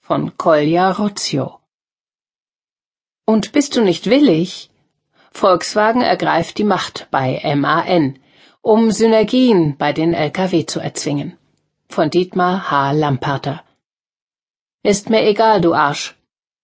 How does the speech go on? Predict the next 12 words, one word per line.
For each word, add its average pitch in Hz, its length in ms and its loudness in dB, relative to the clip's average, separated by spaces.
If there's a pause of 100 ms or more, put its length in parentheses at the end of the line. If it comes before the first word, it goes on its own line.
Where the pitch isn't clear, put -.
(360)
Im 220 220 2
Bremerhavener 226 720 2
Haus 185 220 2
im 196 100 -2
Park 190 480 -2
werden 175 240 2
schwer 202 400 2
demenzkranke 180 800 0
Menschen 170 520 -2
nicht - 340 -4
bevormundet. 143 880 -2 (500)
Beruhigungsmittel, 226 1080 2